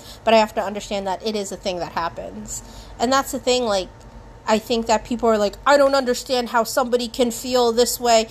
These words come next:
and wanna become the opposite thing. I don't understand how somebody could fall in love with the same gender."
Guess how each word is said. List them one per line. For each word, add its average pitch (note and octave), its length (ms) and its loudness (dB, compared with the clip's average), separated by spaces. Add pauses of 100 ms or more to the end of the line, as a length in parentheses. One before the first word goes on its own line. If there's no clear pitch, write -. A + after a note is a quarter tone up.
(200)
and A3+ 200 2
wanna B3 200 4
become A#3+ 680 0 (220)
the A3 60 4
opposite A#3+ 680 2
thing. A#3+ 300 2
I B3 160 6
don't B3+ 120 2
understand A#3 540 -2
how A3+ 120 -2
somebody A#3+ 360 -4
could A3+ 240 -10
fall A#3+ 340 4
in A#3 80 0
love A#3+ 200 2
with A3+ 100 -2
the A#3 80 0
same B3 320 -2
gender." A#3+ 340 -2